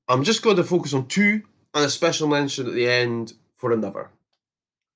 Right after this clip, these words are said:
So Mary Steenburgen, as I said, has a ton of time in this. And she is excellent. Um, anything I've ever seen her in,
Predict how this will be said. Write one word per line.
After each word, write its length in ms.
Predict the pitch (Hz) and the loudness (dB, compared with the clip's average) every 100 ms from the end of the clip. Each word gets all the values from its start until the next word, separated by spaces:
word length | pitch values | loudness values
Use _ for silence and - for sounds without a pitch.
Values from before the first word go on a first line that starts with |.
| _ _ _ _ | _ _ _ _
So 140 | - 156 | -4 2
Mary 200 | 220 269 | 6 4
Steenburgen, 600 | - 185 143 117 110 139 | 4 2 4 2 2 2
as 180 | 175 131 | 0 0
I 40 | |
said, 320 | 113 101 95 | -4 -6 -4
has 260 | 117 135 127 | 0 0 0
a 260 | - 104 - _ | -10 -16 -20 _
ton 220 | 156 196 | 0 2
of 140 | 175 123 | 2 0
time 240 | 143 143 | 0 0
in 100 | 101 | -2
this. 320 | 98 - - _ _ _ _ _ _ _ _ _ _ - | -4 -8 -16 _ _ _ _ _ _ _ _ _ _ -4
And 460 | 123 123 120 117 - _ _ _ _ _ _ _ _ | 0 2 0 -4 -10 _ _ _ _ _ _ _ _
she 240 | - 233 | -4 0
is 120 | 226 170 | 2 2
excellent. 520 | 165 113 123 104 - _ _ _ _ _ _ _ _ | 0 -2 -4 -6 -8 _ _ _ _ _ _ _ _
Um, 520 | 127 120 120 123 - - | -2 0 0 -2 -8 -14
anything 380 | - 190 247 214 | -4 0 0 2
I've 160 | 220 196 | 2 2
ever 160 | 202 | 0
seen 180 | 165 202 | 0 0
her 80 | 196 | 2
in, 380 | 196 196 185 | 2 2 -2